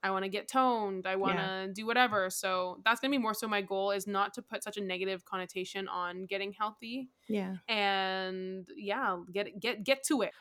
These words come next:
Speaker 1: What about your business and career? I know we talked about that again too, but
Speaker 2: Yeah.
Speaker 1: more
Speaker 2: Okay, we,
Speaker 1: precisely.
Speaker 2: we did talk about that, but this is gonna be completely different. So last year,
Speaker 1: Ooh.
Speaker 2: business and career was, like I said, to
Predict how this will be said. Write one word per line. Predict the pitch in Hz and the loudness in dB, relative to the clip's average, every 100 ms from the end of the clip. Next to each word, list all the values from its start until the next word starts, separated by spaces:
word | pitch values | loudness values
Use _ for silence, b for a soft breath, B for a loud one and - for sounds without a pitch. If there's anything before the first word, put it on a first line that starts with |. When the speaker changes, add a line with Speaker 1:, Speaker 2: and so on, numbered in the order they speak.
| b | b
Speaker 1:
What | 226 254 | 4 6
about | 269 285 | 8 8
your | 254 254 | 8 4
business | 254 247 254 240 | 4 4 2 -4
and | 202 | -8
career? | - 226 214 - - | -10 -6 -4 -6 -6
I | 208 | -2
know | 220 302 | 6 8
we | 302 277 | 8 4
talked | 247 233 | 0 2
about | 220 | 0
that | 208 | 0
again | 202 190 | -2 -4
too, | 185 185 180 | -4 -6 -6
but | - - | -10 0
Speaker 2:
Yeah. | 196 180 - - - - | 6 6 6 0 2 10
Speaker 1:
more | 269 | 12
Speaker 2:
Okay, | 170 | 12
we, | 190 | 10
Speaker 1:
precisely. | 220 214 196 | 8 8 8
Speaker 2:
we | 240 | 8
did | 302 | 8
talk | - 226 | 10 10
about | 190 147 | 10 6
that, | 147 156 | 6 6
but | 151 | 6
this | 165 185 | 6 4
is | 180 | 4
gonna | 190 | 6
be | 185 | 6
completely | 208 190 170 - | 6 6 8 8
different. | 185 151 151 151 - | 8 6 4 2 2
So | 160 | 4
last | 170 202 - - | 8 8 6 6
year, | 147 - 156 202 | 6 8 6 6
Speaker 1:
Ooh. | 185 190 311 180 | 0 -6 -6 10
Speaker 2:
business | 190 180 175 | 10 10 6
and | 175 | 6
career | - 160 156 | 8 10 12
was, | 151 156 151 | 10 8 6
like | 156 | 4
I | 160 | 4
said, | 151 151 151 | 4 0 2
to | 151 151 147 | 4 6 6